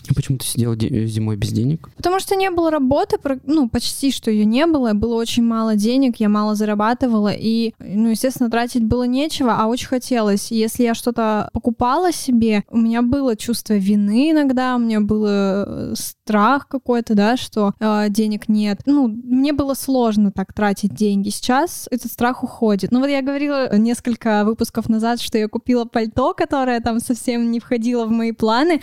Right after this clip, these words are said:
Speaker 1: Была вина чуть-чуть.
Speaker 2: Была чуть-чуть вина. Я знала, что, ну так, ну, во-первых, мне это пальто нужно было, во-вторых, оно классное, в-третьих, ну, не так уж оно дорого стоит. Ну, просто
Speaker 1: И оно будет служить тебе очень много лет.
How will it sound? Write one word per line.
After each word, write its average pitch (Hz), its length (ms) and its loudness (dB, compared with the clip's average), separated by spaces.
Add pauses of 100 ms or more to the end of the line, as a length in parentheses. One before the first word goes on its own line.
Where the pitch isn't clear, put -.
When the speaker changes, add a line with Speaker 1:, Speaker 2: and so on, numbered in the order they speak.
Speaker 1:
Была 135 280 2
вина 110 280 0 (120)
чуть-чуть. - 300 -2
Speaker 2:
Была 339 360 0
чуть-чуть 302 440 -2
вина. 285 260 2
Я 302 260 0
знала, 330 280 2
что, - 200 -2
ну 277 160 2
так, 226 280 -2
ну, 247 100 2
во-первых, 285 400 0
мне 269 160 0
это 254 140 -4
пальто 247 300 -2
нужно 254 440 2
было, 285 340 0 (160)
во-вторых, 285 340 -2
оно 359 140 0
классное, 254 720 0
в-третьих, 277 360 -2 (100)
ну, 254 60 2
не 254 100 0
так 294 180 -2
уж 262 140 -8
оно 247 120 4
дорого 247 300 -2
стоит. 208 580 2
Ну, 233 160 2
просто 277 320 0
Speaker 1:
И 117 40 2
оно 107 160 2
будет 110 160 -2
служить 120 280 -2
тебе 127 200 0
очень 113 260 -2
много 139 140 0
лет. 151 180 -2